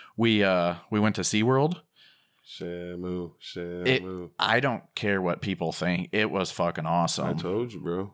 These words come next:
Speaker 1: It was
Speaker 2: I
Speaker 1: awesome.
Speaker 2: told you I love SeaWorld. I'm forty years old and I love SeaWorld.
Speaker 1: I, and it's weird 'cause you, you put this thing on a pedestal, like, when you go to Brookfield Zoo. We're Brookfield Zoo members, you know,
Speaker 2: Right.
Speaker 1: and, and sometimes I think to myself, you look at the lions and stuff and you're like, "Man, this is some bullshit."
Speaker 2: Yeah.
Speaker 1: Like,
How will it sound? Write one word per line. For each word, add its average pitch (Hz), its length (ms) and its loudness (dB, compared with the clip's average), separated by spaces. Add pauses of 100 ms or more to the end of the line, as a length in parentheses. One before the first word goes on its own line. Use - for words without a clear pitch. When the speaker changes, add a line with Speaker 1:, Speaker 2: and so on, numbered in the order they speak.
(120)
Speaker 1:
It 107 120 4
was 90 160 0
Speaker 2:
I 98 60 2
Speaker 1:
awesome. 90 260 2
Speaker 2:
told 101 260 2
you 90 120 -4
I 90 40 -2
love 92 280 -2
SeaWorld. 78 500 -6
I'm 90 120 -6
forty 85 320 -4
years 87 260 -2
old 92 160 0
and 85 80 -6
I 90 80 -4
love 76 440 -6
SeaWorld. - 560 -12 (280)
Speaker 1:
I, - 120 -4 (140)
and 165 120 6
it's 160 180 2
weird 190 300 6
'cause 143 160 2
you, 151 240 4
you 123 180 2
put 170 240 2
this 160 160 2
thing 143 240 2
on 131 140 4
a 101 100 6
pedestal, 117 640 2
like, 101 300 4
when 110 120 0
you 104 120 4
go 104 180 4
to 104 80 4
Brookfield 101 460 2
Zoo. 101 120 4
We're 113 140 4
Brookfield 104 440 2
Zoo 87 180 4
members, 85 440 2
you 95 120 2
know, 82 180 2
Speaker 2:
Right. - 100 0
Speaker 1:
and, 107 240 0
and 101 540 0
sometimes 117 560 0
I 101 120 2
think 101 240 0
to 104 40 -4
myself, 101 560 0
you 101 240 -2
look 95 180 0
at 95 120 -6
the 87 80 -2
lions 87 440 2
and 87 140 -2
stuff 85 260 -2
and 82 80 -6
you're 95 120 -2
like, 92 160 -6
"Man, 110 200 -6
this 123 160 -4
is 101 120 -6
some - 140 -8
bullshit." 92 520 -4
Speaker 2:
Yeah. - 60 -4
Speaker 1:
Like, 87 360 -2